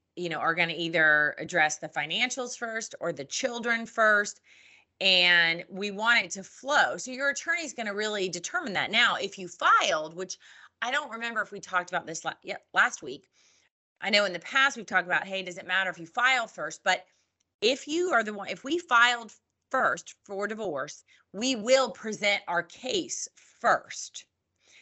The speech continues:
So that is an advantage, I think. So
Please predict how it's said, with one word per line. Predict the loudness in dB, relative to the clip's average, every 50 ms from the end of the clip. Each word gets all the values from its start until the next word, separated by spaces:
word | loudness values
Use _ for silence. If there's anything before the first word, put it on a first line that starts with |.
| -20 _ _
So | -2 2 2 2 2 0 -4 -8 -12 -4 0
that | 2 4 6 6 6 6 6 4 0 -4 _ _ _ _ _ _ _ _ _ _ _ _ _ _ _ _ _ _ _ _ -2
is | 2 4 4 6 4 4 2 -2 -6 -8 -10 -12 -14 -12
an | -10 -8
advantage, | -6 -4 -2 -2 -2 -2 -2 -4 -4 -6 -8 -12 -12 _
I | -4 -4 -4
think. | -4 -4 -6 -6 -6 -8 -12 _ -18
So | -6 -2 0 2 2 2 2 0 0 -2 -2 -4